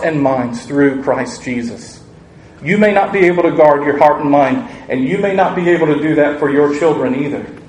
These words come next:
But your Heavenly Father, through the Lord Jesus Christ in the power of the Spirit, promises to do it.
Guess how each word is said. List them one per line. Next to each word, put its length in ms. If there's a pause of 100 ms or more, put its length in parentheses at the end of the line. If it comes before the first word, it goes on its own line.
(760)
But 220
your 180
Heavenly 380
Father, 500
through 140
the 140
Lord 220
Jesus 340
Christ 440
in 120
the 120
power 300
of 100
the 80
Spirit, 760
promises 640
to 100
do 280
it. 200